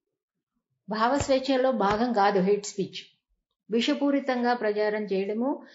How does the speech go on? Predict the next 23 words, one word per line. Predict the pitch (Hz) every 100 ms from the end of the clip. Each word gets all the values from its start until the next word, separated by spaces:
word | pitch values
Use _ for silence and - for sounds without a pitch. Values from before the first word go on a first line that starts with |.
| - - - -
ఒక | 220 233 214 208
సముదాయం | 202 226 233 262 269 254 240
మీద | 233 220
కానీ | 214 214 247 262
ఒక | 233 214 202 196 190
కు-, | - 208 190
కులం | 190 226 240 240
మీద | 226 208
కానీ | 208 202 233 294 - _ _ _
హింస | 294 262 294 262
ప్రేరేపించటము, | 226 208 196 190 180 180 175 202 247
వ్యక్తుల | 226 180 190 190 - 302
మీద | 294 254
హింస | 240 214 196
ప్రేరేపించటం | 202 196 190 185 185 185 185 - 190 185
ఏదైతే | 190 185 190 202
ఉందో | 190 185 202 262 427 - _ _ _ _ -
అది | 214
ఎప్పుడు | 214 214 302 311
ఫ్రీ | - 262
స్పీచ్ | - 254 -
కిందకి | 262 240 226
రాదు. | 214 233 185 -